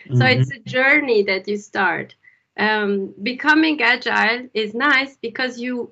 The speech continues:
Speaker 1: in my understanding, you realize that you have to inspect yourself constantly.
Speaker 2: Mm-hmm. Mm-hmm.
Speaker 1: When, as soon as you start to realize that,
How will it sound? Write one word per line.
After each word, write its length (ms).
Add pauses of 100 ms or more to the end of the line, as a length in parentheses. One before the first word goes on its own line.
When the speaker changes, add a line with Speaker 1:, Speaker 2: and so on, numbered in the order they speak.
(160)
Speaker 1:
in 160
my 180
understanding, 840 (220)
you 200
realize 840
that 260
you 120
have 240
to 100
inspect 560
yourself 580 (360)
constantly. 880 (480)
Speaker 2:
Mm-hmm. 80
Mm-hmm. 240
Speaker 1:
When, 260
as 200
soon 240
as 180
you 120
start 460
to 120
realize 580
that, 300